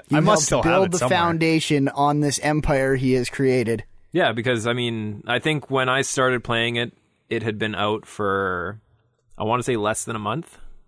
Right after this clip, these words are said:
Speaker 2: You were, you were trying to, like, get us to set up a server. You're like, "Man, we
Speaker 3: I
Speaker 2: should all
Speaker 3: tried
Speaker 2: play
Speaker 3: to. I
Speaker 2: this. We
Speaker 3: had
Speaker 2: should
Speaker 3: an old
Speaker 2: fucking"
Speaker 3: P C that I turned into a server.
Speaker 2: Oh my God,
Speaker 3: and
Speaker 2: we could be the, like, we could be playing the Minecraft story mode. We could be
Speaker 3: That,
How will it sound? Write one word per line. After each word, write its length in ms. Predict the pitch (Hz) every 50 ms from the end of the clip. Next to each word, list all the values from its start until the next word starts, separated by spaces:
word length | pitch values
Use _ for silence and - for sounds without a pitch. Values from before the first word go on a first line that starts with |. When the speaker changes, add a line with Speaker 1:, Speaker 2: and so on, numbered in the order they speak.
| _ - -
Speaker 2:
You 160 | 131 147 165
were, 200 | 170 156 135 113 - -
you 240 | 127 127 127 147 180
were 120 | 196 190
trying 260 | 170 - - 165 160 151
to, 40 |
like, 160 | 139 127 120 113
get 140 | 120 123
us 80 | 127 -
to 100 | - 117
set 220 | - - 135 127
up 100 | 120 -
a 20 | -
server. 680 | - - - - 147 143 151 156 151 147 156 156 156
You're 100 | 151 139
like, 100 | 127 113
"Man, 100 | 117 123 123
we 140 | 147 180 208
Speaker 3:
I 40 |
Speaker 2:
should 140 | 202 - 143
all 80 | 135 127
Speaker 3:
tried 320 | 131 160 208 269 262 -
Speaker 2:
play 240 | 123 135 156 170 180
Speaker 3:
to. 60 | 170
I 160 | 131 156 175 185
Speaker 2:
this. 180 | 170 135 -
We 60 | 147 131
Speaker 3:
had 160 | 135 135 139 139
Speaker 2:
should 20 | 139
Speaker 3:
an 60 | 135
old 280 | 135 147 143 147 147 127
Speaker 2:
fucking" 40 | 117
Speaker 3:
P 200 | 135 139 131 123
C 340 | - - - 165 180 202 202
that 100 | 202 190
I 120 | 185 190
turned 280 | - - 190 185 185 180
into 260 | 180 180 170 185 185
a 40 | 185
server. 320 | - - - 190 185 185
Speaker 2:
Oh 160 | 143 143 139 -
my 120 | - -
God, 220 | - - - 139 127
Speaker 3:
and 160 | 117 117 143
Speaker 2:
we 180 | 185 202 214 214
could 260 | - 214 220 185 165
be 460 | 135 190 196 208 220 214 202 185 170 151
the, 220 | 127 135 165 170
like, 280 | 170 160 160 160 143 -
we 180 | 139 160 226 240
could 120 | - 240
be 100 | 208 202
playing 380 | - - - 214 220 226 220 190
the 60 | 196
Minecraft 440 | 196 208 214 220 202 - 220 190 -
story 360 | - - 175 190 214 233 247
mode. 380 | 240 240 247 247 247 254 247 220
We 180 | 180 190 190
could 160 | - - 170
be 200 | 156 190 185 175
Speaker 3:
That, 100 | 160 135